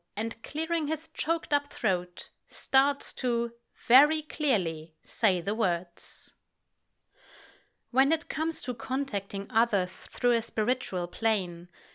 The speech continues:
it's not about having the right phone number, as it were. You've drawn your telephone with all its parts and transistors, the correct things to make it go, but that's half of it.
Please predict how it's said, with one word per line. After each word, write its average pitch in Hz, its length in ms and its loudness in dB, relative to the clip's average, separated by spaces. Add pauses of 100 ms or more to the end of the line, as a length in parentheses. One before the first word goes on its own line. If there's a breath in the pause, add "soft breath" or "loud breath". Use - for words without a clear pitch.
(120 loud breath)
it's 285 240 0
not 320 240 2
about 214 300 2
having 220 340 -2
the 185 140 0
right 208 240 2
phone 269 360 0
number, 175 520 -4
as 180 160 -2
it 180 140 -6
were. 170 380 -2 (680 loud breath)
You've 277 360 -2
drawn 240 440 4
your 180 140 0
telephone 180 680 -2
with 240 140 0
all 339 220 2
its 226 160 -2
parts 254 420 0
and 190 140 -4
transistors, 180 920 -2 (260 soft breath)
the 294 80 4
correct 320 500 0
things 359 340 2
to 247 100 -4
make 247 220 0
it - 180 -6
go, 180 440 2 (100)
but 269 220 0
that's 302 300 -2 (180)
half 285 340 8
of - 180 -2
it. - 580 -10